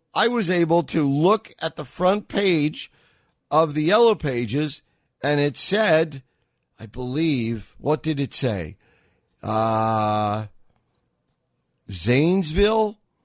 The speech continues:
Um, Columbus? I don't know. But it said the city and the town. And for some reason,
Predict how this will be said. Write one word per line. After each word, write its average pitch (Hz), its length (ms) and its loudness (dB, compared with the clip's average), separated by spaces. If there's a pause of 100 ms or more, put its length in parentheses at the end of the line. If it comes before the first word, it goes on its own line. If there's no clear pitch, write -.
(640)
Um, 107 1300 -2 (1300)
Columbus? 196 880 2
I 135 80 0
don't 160 140 4
know. 131 240 2 (480)
But 135 180 2
it 120 100 -4
said 135 600 0 (1120)
the 117 120 -6
city 190 540 2
and 165 160 4
the 147 60 -2
town. 127 500 0 (1120)
And 139 140 0
for - 120 -6
some 262 340 2
reason, 151 540 0